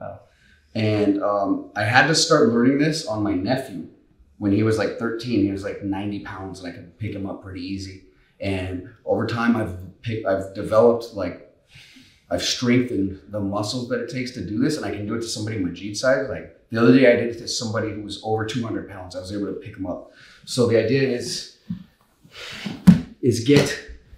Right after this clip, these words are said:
Speaker 2: side mount, lift the person up, whether I have the underhook or
Speaker 1: Mm.
Speaker 2: not, whether I have the underhook or he has the underhook. Ideally, though, to be honest with you, it felt better if he has the underhook, okay?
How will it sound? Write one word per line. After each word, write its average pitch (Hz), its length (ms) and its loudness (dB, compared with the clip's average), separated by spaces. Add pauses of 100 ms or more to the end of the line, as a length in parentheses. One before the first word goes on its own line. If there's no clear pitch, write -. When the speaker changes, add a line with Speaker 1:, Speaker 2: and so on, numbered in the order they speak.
(120)
Speaker 2:
side 143 400 6
mount, 160 260 6
lift 131 420 6
the 175 40 -2
person 156 360 2
up, 156 160 0
whether 160 360 10
I 165 60 6
have 175 220 4
the 143 80 2
underhook 170 520 6
or 139 120 8
Speaker 1:
Mm. 123 80 10
Speaker 2:
not, - 440 0 (240)
whether 143 380 10
I 143 80 6
have 175 220 6
the 170 60 2
underhook 175 360 4
or 113 80 0
he 135 180 6
has 113 160 0
the 117 80 -2
underhook. 101 380 0 (320)
Ideally, 165 600 10
though, 147 160 6
to 127 140 -4
be 156 60 0
honest 202 220 6
with 117 100 -4
you, 127 100 2
it - 60 -8
felt 127 220 4
better 143 240 6
if - 120 -4
he 170 240 -2
has 117 180 -2
the 131 80 -8
underhook, 104 380 -6 (580)
okay? 117 520 2